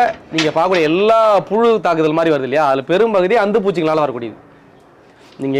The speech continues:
யூனிவர்சிட்டியோட அந்த இது எடுத்தீங்கன்னா, அந்து பூச்சிக்கான இதுதான் வரையறதா நிறைய இருக்கும். அதுல இருந்து அவரோட புழு தான் அந்த இலையை சாப்பிட்டு, சாப்பிட்டு, சாப்பிட்டு வந்து நிறைய பிரச்சனைகளை உண்டு பண்ணும். அப்ப அந்த அந்து பூச்சிகள் பறக்குது பாருங்க, அது வந்து பட்டாம்பூச்சி.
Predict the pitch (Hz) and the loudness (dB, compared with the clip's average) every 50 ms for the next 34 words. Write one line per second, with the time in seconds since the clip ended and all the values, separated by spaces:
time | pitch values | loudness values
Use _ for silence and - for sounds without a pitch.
0 | 139 135 131 139 165 190 175 180 165 175 170 160 147 151 175 180 160 156 147 156 | 0 0 0 2 0 0 0 0 0 2 2 2 0 0 0 0 0 -2 -2 -2
1 | 185 196 185 202 190 202 180 196 170 175 170 175 170 165 151 156 185 247 262 226 | -2 0 0 -2 -2 -2 -2 -2 -2 0 0 0 0 0 0 0 0 0 2 2
2 | 196 185 185 175 196 208 185 165 156 165 185 196 180 147 117 - - - - - | 2 2 2 2 2 0 0 0 0 2 2 0 0 -2 -4 -8 -12 -20 -20 -20
3 | - - - - - 156 156 170 202 233 233 220 202 175 151 175 196 233 240 208 | -20 -18 -8 -4 -2 0 0 2 2 2 4 4 2 0 0 -2 0 0 2 2
4 | 180 180 202 240 240 208 180 180 202 196 170 190 170 160 165 151 175 170 160 147 | 2 2 2 2 2 2 2 2 2 2 0 0 -2 -2 -2 -2 -2 -2 0 0
5 | 170 175 180 170 170 160 170 202 247 370 - - - - - - - 151 165 190 | 0 0 0 0 0 0 2 2 0 0 -2 -6 -18 -20 -14 -6 -4 0 0 0
6 | 208 208 175 170 165 180 175 180 185 165 160 151 143 123 127 113 - - - - | 0 0 0 -2 -2 -2 -2 0 0 0 0 -2 -4 -6 -8 -8 -10 -14 -20 -20
7 | - - - - - - 160 196 196 190 180 175 190 220 233 220 214 226 208 180 | -20 -20 -20 -12 -8 -4 -2 -2 -2 0 0 -2 -2 -2 -4 -4 -4 -4 -4 -4
8 | 214 190 - - - - - - - - _ - - _ _ _ _ - - - | -4 -6 -8 -10 -16 -20 -20 -20 -20 -20 _ -20 -20 _ _ _ _ -20 -18 -12
9 | - - 143 156 160 156 151 139 131 127 123 127 131 139 143 160 190 196 165 160 | -8 -4 -2 -2 0 0 0 -2 -2 -2 0 0 -2 -2 0 0 0 0 0 -2
10 | 165 180 175 151 - - 123 | -2 -2 -4 -4 -6 -6 -4